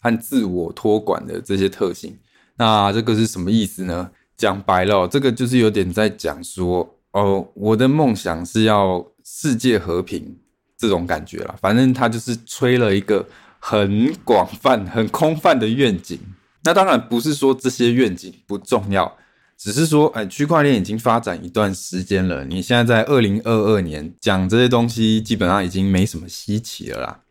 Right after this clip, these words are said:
OK，不过反正这些愿景其实也不是X E N它爆红的原因啦。它之所以这几天爆红，主要是因为它可以免费挖矿，你可以免费领到X E N。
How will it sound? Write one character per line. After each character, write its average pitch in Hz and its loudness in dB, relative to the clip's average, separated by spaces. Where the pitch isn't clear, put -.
OK， 92 -2
不 131 2
过 175 4
反 104 0
正 123 4
这 139 0
些 139 2
愿 131 2
景 87 -6
其 98 -4
实 110 0
也 98 2
不 85 -4
是 104 -2
X 98 -2
E 107 0
N 104 2
它 101 -4
爆 98 0
红 82 -12
的 90 -8
原 92 -2
因 98 2
啦。 - -6
它 196 0
之 208 0
所 175 4
以 - 0
这 190 -2
几 104 -6
天 104 -2
爆 104 -2
红， 85 -10
主 92 -4
要 113 4
是 - -6
因 107 0
为 101 0
它 156 0
可 143 0
以 107 2
免 98 -2
费 113 0
挖 95 0
矿， - -6
你 104 -6
可 135 0
以 156 2
免 104 0
费 117 2
领 90 -2
到 95 0
X 90 -8
E 87 -6
N。 92 -6